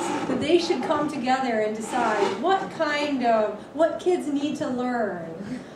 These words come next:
Um, and so the problem is, if you read these guys, their vision is so cramped and dumb. And so, um, the, a lot of the,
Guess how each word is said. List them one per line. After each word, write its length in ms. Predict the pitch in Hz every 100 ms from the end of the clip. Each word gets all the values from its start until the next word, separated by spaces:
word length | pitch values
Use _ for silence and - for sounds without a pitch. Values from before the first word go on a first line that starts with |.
| -
Um, 240 | 277 285 269
and 160 | 294
so 200 | 302 349
the 180 | 269 277
problem 340 | 302 415 427
is, 140 | 302 240
if 60 | 240
you 180 | 254
read 180 | 269 370
these 160 | 330 -
guys, 300 | 254 220 208
their 140 | 254
vision 360 | 247 330 349 294
is 160 | 240 -
so 460 | 302 311 339 349 - - - - -
cramped 800 | - - 311 339 285 202 - -
and 380 | 240 240 226 196
dumb. 520 | 269 285 226 175 165 - -
And 160 | 233
so, 340 | 226 294 262 240
um, 320 | 240 220 196 -
the, 300 | 247 247 247
a 40 | 285
lot 200 | 370 403
of 100 | 262
the, 400 | 247 220 202